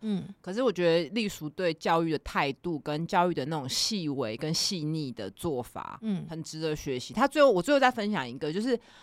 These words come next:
Speaker 2: 他讲到同志的时候，他说他很讨厌人家说同志是天生的。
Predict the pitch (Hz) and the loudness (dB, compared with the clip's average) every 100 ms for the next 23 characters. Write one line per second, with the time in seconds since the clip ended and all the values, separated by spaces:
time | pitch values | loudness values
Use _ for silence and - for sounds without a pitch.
0 | _ 311 311 165 208 170 156 156 - 175 | _ -2 0 0 -2 -6 -8 -10 -8 -4
1 | 127 156 156 196 226 214 139 - 117 143 | -4 -2 -4 0 2 2 0 -4 -6 -4
2 | 139 139 151 147 143 135 135 165 135 110 | -4 -4 -6 -6 -8 -10 -8 -8 -8 -10
3 | 113 156 - 131 113 - 80 98 - | -8 -10 -8 -10 -8 -10 -10 -10 -12